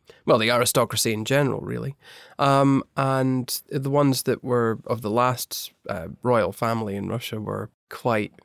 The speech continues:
uh, they had quite an emotional impact because, of course, you understand what happened to them. Uh, but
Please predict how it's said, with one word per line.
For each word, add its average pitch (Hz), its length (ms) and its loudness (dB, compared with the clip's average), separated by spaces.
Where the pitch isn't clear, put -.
uh, 95 300 -8
they 127 120 -4
had 143 160 0
quite - 180 2
an - 60 0
emotional 107 380 -2
impact 113 480 -6
because, 117 200 -10
of 110 120 -10
course, 110 260 0
you 107 120 -4
understand 104 580 -2
what - 180 -8
happened 113 360 -12
to - 80 -12
them. 107 260 -8
Uh, 160 260 4
but - 380 -2